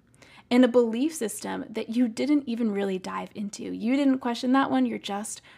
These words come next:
questioning this one. More often than not, this is not everybody, of course, but a lot of times we are seeing this. So friend, dive in deep.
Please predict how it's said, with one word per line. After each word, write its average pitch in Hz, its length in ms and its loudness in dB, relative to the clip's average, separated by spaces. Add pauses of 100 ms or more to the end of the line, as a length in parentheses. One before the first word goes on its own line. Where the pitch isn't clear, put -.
(140)
questioning 196 800 -6
this 196 280 -10
one. - 240 -12
More 247 340 2
often 262 280 0
than 240 160 2
not, 180 320 -4
this - 160 -16
is 214 100 -12
not 202 160 -8
everybody, 196 460 -10
of 214 160 -18
course, 185 340 -12
but 214 140 -10
a 226 40 -10
lot 208 360 -10
of 294 120 -8
times 208 520 -8 (400)
we 214 500 -2
are 208 160 -8
seeing 208 420 -10
this. - 540 -16 (680)
So 247 260 4
friend, 254 500 -2 (240)
dive 233 440 -2 (100)
in 214 300 0 (100)
deep. 196 340 -8